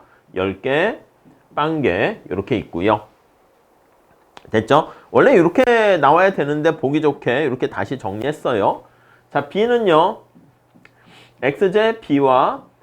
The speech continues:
Y제 B가 가지고 있는 양을 살펴보면 열 개, 열 개 요렇게 있습니다. 열 개, 열 개 요렇게 있죠. 자, 그럼 전체 X제의 개수가 몇 개입니까 하면요.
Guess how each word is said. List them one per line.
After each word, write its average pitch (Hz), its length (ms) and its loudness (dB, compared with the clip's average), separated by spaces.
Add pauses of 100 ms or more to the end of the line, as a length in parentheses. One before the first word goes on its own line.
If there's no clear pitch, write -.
(160)
Y제 131 600 -4
B가 135 360 -4
가지고 110 360 -6
있는 123 300 -6
양을 98 320 -4
살펴보면 139 840 -6 (1000)
열 127 280 2
개, 202 340 0 (120)
열 107 280 -2
개 165 320 -2 (140)
요렇게 110 320 -6
있습니다. 92 600 -4 (880)
열 107 260 0
개, 190 340 0 (280)
열 90 260 -4
개 214 380 -2
요렇게 127 280 -6
있죠. - 280 -10 (840)
자, 156 100 2
그럼 269 180 4
전체 214 580 2
X제의 233 460 0
개수가 202 420 -2
몇 131 260 -4
개입니까 196 440 -4
하면요. 160 480 -4